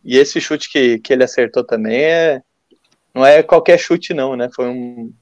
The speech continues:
um belo gol, um jogador que também, além dele abrir bem o jogo como, como lateral, né? Ele também,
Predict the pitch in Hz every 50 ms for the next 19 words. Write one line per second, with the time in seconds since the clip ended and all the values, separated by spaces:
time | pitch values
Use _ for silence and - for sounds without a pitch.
0 | _ _ - 123 127 117 120 131 147 143 113 110 107 117 139 156 156 139 120 117
1 | 113 113 117 _ _ _ _ - 120 120 117 113 127 131 135 127 127 131 135 -
2 | _ _ _ _ 147 135 135 139 143 - - - - - - _ - - 147 139
3 | 131 160 185 175 180 170 165 151 139 127 - - - 135 127 120 123 135 165 180
4 | 151 120 127 151 156 147 131 123 120 - 127 127 123 120 131 139 139 123 113 _
5 | - 127 123 127 123 117 113 110 110 110 - _ - 127 127 123 123 120 120 -
6 | - 127 113 110 117 131 175 180 151 151 165 156 135 127 131 - - 127 131 131
7 | 131 143 160 156 139 131